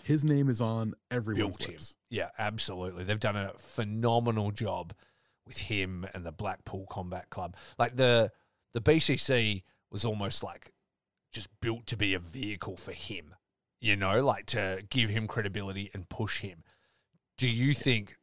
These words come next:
Speaker 2: I mean, there's probably no way, but Regal's not with him in this tournament, is he?
Speaker 1: No, I don't, I don't think they would take, uh, they would take either of those guys,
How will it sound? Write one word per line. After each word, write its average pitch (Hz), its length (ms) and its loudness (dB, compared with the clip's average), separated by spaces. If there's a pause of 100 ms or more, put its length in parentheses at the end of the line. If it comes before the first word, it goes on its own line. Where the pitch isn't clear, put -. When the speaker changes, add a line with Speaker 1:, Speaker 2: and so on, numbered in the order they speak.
(200)
Speaker 2:
I 110 60 -8
mean, 98 140 -4
there's 98 120 -2
probably 90 300 -4
no 80 240 -8
way, 87 260 -4
but 98 120 -12 (300)
Regal's 117 540 4
not 90 180 -10
with 95 200 -6
him 85 160 -8
in 80 100 -14
this - 160 -8
tournament, 82 420 -6
is 85 120 -14
he? - 100 -8 (1500)
Speaker 1:
No, 131 320 4
I 101 100 2
don't, 104 120 0
I 107 140 2
don't 101 180 -2
think 98 140 -4
they 95 80 0
would 95 140 -2
take, 101 300 -4
uh, 85 260 -6 (100)
they - 100 -4
would 98 140 0
take 101 160 -2
either 92 200 0
of 90 60 0
those 92 140 -2
guys, 90 440 -4